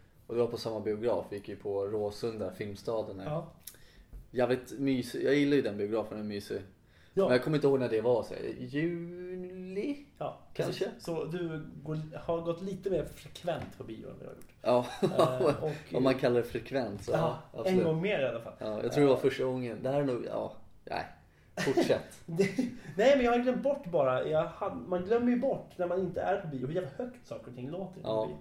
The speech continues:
Speaker 1: ja.
Speaker 2: Eh, och det, det är såklart. Vi så-, vi såg ju den här filmen som, eh, på svenska då heter Det.
Speaker 1: Ja.
Speaker 2: Eh, på engelska heter It.
Speaker 1: Och på holländska, det is det.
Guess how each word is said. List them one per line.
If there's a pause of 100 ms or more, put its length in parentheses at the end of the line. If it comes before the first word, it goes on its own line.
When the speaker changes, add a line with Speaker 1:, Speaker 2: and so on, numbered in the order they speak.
(100)
Speaker 1:
ja. (120)
Speaker 2:
Eh,
och (280)
det, (440)
det
är
såklart.
Vi
så-, (140)
vi
såg
ju
den
här
filmen (260)
som, (280)
eh,
på
svenska
då
heter
Det. (380)
Speaker 1:
Ja. (120)
Speaker 2:
Eh,
på
engelska
heter
It. (340)
Speaker 1:
Och
på
holländska, (120)
det (160)
is
det.